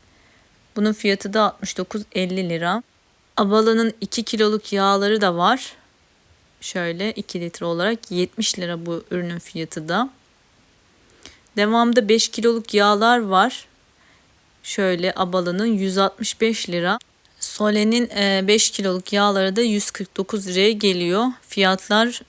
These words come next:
e, bu şekilde belirlenmiş.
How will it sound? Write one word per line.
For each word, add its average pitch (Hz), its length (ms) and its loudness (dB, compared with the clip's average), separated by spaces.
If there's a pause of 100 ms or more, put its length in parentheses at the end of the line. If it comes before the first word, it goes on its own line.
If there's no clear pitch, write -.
e, 180 580 -4
bu 202 80 -2
şekilde 185 560 -2
belirlenmiş. 175 920 -2